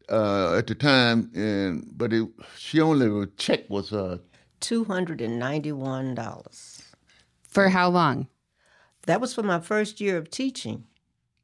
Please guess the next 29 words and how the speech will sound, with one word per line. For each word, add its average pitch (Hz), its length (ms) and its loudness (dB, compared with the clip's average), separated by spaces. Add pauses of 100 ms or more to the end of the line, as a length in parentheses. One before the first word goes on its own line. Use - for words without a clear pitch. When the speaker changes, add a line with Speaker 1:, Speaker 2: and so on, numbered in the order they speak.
(300)
Speaker 2:
And 143 180 -2
Speaker 1:
Each - 40 -2
Speaker 2:
that 175 140 0
Speaker 1:
month. 220 160 2
Speaker 2:
was - 300 -6
for 156 340 -2
Speaker 3:
Two 214 180 4
hundred 226 200 4
ninety-one 202 320 4
dollars 180 320 2
a 170 40 -4
month? 156 480 0 (180)
Speaker 2:
a 170 120 -2
month. - 560 -4 (320)
Speaker 3:
Wow. 156 80 -8 (500)
Speaker 1:
And 98 400 -6 (200)
I 131 200 8
was 139 180 4
still 117 300 2
in 104 80 2
the 98 80 2
military 117 760 0
Speaker 2:
We - 60 -12
Speaker 1:
as 92 180 2
Speaker 2:
was 80 160 -4
Speaker 1:
a - 20 -20
Speaker 2:
still - 260 -12 (500)
Speaker 1:
en-, 110 260 -2
enlistment, 104 640 0